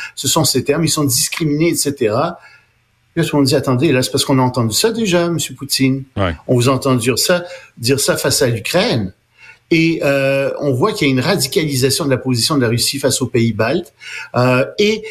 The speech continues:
Speaker 1: évidemment, les pays baltes font partie de l'otan. Et tant que l'otan est fonctionnelle,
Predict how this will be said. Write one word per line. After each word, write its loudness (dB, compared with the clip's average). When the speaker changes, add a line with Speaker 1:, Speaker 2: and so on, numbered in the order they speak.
Speaker 1:
évidemment, 0
les 0
pays 0
baltes 0
font -4
partie -2
de -2
l'otan. -2
Et 2
tant 0
que -2
l'otan 0
est 2
fonctionnelle, 0